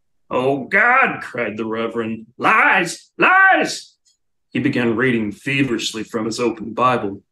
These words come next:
"On a variety of charges, the most recent of which involved a girl of eleven years," I said eleven, "who he had come to in trust and whom he was surprised in the act of violating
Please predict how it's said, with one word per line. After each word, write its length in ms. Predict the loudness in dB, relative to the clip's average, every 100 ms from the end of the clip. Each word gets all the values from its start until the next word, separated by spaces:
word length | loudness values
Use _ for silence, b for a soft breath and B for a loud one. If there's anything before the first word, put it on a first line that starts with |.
| _ _ _ _ _ _ _ _ _ _ -2
"On 120 | 2
a 60 | 4
variety 640 | 6 6 6 6 6 6
of 140 | 4 0
charges, 600 | 2 4 4 0 -6 -4
the 100 | 0
most 320 | 0 -2 -8
recent 480 | -6 -4 -2 -2 -2
of 120 | 0
which 280 | 0 0 -4
involved 560 | -4 2 2 2 -2
a 100 | -6
girl 420 | 0 2 2 0
of 100 | -2
eleven 440 | -4 -2 -2 -2 -4
years," 800 | -2 0 2 0 -2 -6 -10 _ _ _ _ _ _ _ -6
I 140 | -4
said 340 | -4 0 2
eleven, 680 | 2 0 0 0 -2 -6 -14 _ _ _ _ _ _ 2
"who 120 | 6
he 120 | 8
had 220 | 6 2
come 560 | -2 2 4 4 2 0
to 560 | 0 6 6 6 2 -4
in 200 | -6 -8
trust 680 | -8 2 4 4 -2 -8 -12
and 140 | -12
whom 360 | -2 4 4 4
he 120 | 0
was 320 | 0 0 -2
surprised 680 | -6 -4 -2 0 2 2 0
in 80 | -2
the 120 | -2
act 300 | 0 -2 -4
of 120 | -12
violating 800 | -4 0 2 4 2 0 -4 -10